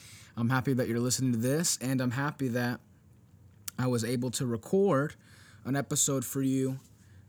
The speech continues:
to help you through your week, wherever you are and wherever you are listening from. And today's a great podcast. Today's gonna be a great teaching from the Word of God. Um, I've been feeling on my spirit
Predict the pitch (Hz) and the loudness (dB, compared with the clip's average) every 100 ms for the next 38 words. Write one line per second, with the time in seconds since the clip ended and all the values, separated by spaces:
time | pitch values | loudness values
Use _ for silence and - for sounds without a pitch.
0 | - - - 127 131 127 123 143 131 127 | -20 -8 -4 0 0 -2 -2 0 0 2
1 | 127 147 - 127 127 123 123 120 120 123 | 2 0 0 -2 -2 0 2 2 2 0
2 | 135 135 117 120 120 117 117 120 117 123 | 0 -2 -2 0 0 0 0 0 -2 -2
3 | 127 120 113 - 151 135 123 - - - | -2 -2 -4 -2 0 0 -2 -8 -20 -20
4 | - - - - - - - 123 127 139 | -20 -20 -20 -20 -10 -6 -4 -4 -4 -2
5 | 123 151 135 117 131 107 135 131 - 110 | 0 2 2 0 -2 0 0 0 -2 -4
6 | 104 - 127 123 127 123 120 117 104 123 | -4 -4 -4 -2 -2 0 0 0 -2 -2
7 | 131 - - - - - - - - 143 | -2 -2 -8 -20 -20 -20 -20 -8 -2 0
8 | - 143 135 131 123 123 127 113 107 120 | 2 0 0 0 2 2 2 0 0 0
9 | 135 - - - - - - - - 120 | -2 -6 -16 -20 -20 -20 -20 -10 -2 0
10 | 113 107 101 98 - - - - - - | 2 0 -2 -6 -18 -20 -20 -20 -20 -20
11 | - - - - - - - - 139 127 | -20 -20 -20 -20 -20 -20 -14 -6 -2 0
12 | 135 131 - 165 170 143 131 131 123 113 | 2 0 0 0 2 2 2 2 0 0
13 | - 165 160 123 - | 0 2 2 0 -2